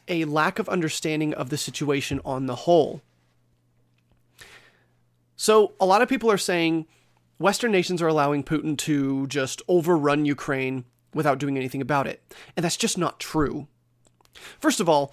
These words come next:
nato countries are shipping weapons into Ukraine by the truckload. And I say the truckload honestly and truthfully because a large convoy of trucks from the North Atlantic Treaty Organization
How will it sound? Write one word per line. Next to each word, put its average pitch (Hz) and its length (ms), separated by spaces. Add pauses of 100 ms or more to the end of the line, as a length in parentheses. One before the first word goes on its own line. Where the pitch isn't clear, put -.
(440)
nato 269 240
countries 185 560
are 151 320
shipping 151 640 (260)
weapons 151 640 (300)
into 160 300
Ukraine 139 560 (2250)
by 185 120
the 165 120
truckload. - 580 (920)
And 185 100
I 180 60
say 240 160
the 185 100
truckload 165 580
honestly 147 540 (380)
and 147 120
truthfully 143 600 (220)
because 156 500 (320)
a 156 160
large 165 320
convoy 156 460
of 147 260
trucks - 480
from 143 460
the 151 80
North 165 240
Atlantic 147 340
Treaty 226 240
Organization 147 760